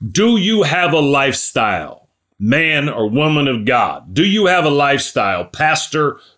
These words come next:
preacher, apostle, prophet, evangelist? Do you have a lifestyle, minister,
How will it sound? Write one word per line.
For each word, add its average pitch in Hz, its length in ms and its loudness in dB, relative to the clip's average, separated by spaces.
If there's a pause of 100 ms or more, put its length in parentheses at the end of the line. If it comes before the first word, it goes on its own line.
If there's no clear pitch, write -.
(100)
preacher, 156 600 -2
apostle, 143 840 -2 (220)
prophet, 147 580 -2 (240)
evangelist? 147 960 -2 (360)
Do 208 200 2
you 220 180 2
have 175 220 0
a 156 80 0
lifestyle, 131 840 -2
minister, 104 680 -6